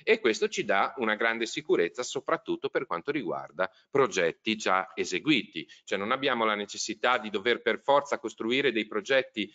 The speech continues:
ad hoc all'interno di, eh, di Enscape, eh, cioè per essere poi prodotti o renderizzati all'interno di Enscape. Quindi io direi possiamo subito partire, parto con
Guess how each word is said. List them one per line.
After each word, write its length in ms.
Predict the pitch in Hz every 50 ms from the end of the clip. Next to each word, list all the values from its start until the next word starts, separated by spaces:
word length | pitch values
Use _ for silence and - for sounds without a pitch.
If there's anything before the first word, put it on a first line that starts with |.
| _ _ -
ad 240 | - 117 107 98 175
hoc 560 | 220 202 - - - - - 80 - _ _ _ _
all'interno 1000 | - 120 113 110 104 101 95 98 - 98 95 92 85 85 92 90 90 90 87 - _ _ _
di, 440 | _ _ 85 98 95 92 92 92 -
eh, 1040 | - 92 95 90 87 85 85 85 85 85 82 82 82 82 82 82 82 82 80 80 78 76
di 140 | 76 80
Enscape, 760 | 82 80 78 - - - - 76 71 67 67 _ - 71 65 _ - - - _ -
eh, 500 | 92 90 90 90 87 87 87 85 82 82
cioè 140 | - 98 80
per 140 | - 92 95
essere 340 | 98 98 - - 98 82 -
poi 220 | - 98 90 -
prodotti 680 | - 95 90 87 95 110 107 95 - - - 85 82 73 87
o 140 | 98 95 92
renderizzati 920 | 90 87 87 82 85 85 85 80 _ 90 87 82 80 76 - - 80 - _ _ _ _ -
all'interno 760 | - 110 98 87 85 80 - - 80 76 78 80 78 76 78 78
di 240 | _ 78 71 73 _ _
Enscape. 680 | - 87 78 - - _ - 120 - - _ _ - _ _ - - - - - - -
Quindi 260 | - 254 277 233 190
io 100 | 180 180
direi 300 | 175 160 147 117 104 104
possiamo 400 | - 127 - - 175 160 139 123
subito 420 | - - 147 127 123 - - 131
partire, 920 | - 202 202 202 202 - 226 262 262 190 117 90 - - - _ _ _ _ _
parto 520 | - 139 147 147 135 - - 127 113 -
con 600 | - 143 131 127 120 117 113 110 104 95 87 -